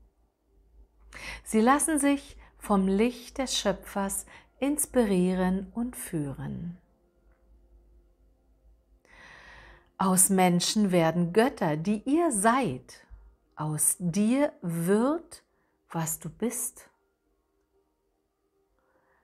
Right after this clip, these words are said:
Keine Zeit war und ist wie diese,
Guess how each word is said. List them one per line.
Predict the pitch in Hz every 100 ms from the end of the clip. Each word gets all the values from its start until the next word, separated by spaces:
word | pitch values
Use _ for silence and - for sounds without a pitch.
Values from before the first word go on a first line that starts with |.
| _ -
Keine | 233 233 254 285 285
Zeit | - 220 196 202 202 175
war | 170 160 160 180 180 - _
und | - 285 294
ist | - 214 208 - -
wie | 185 208
diese, | 180 180 147 147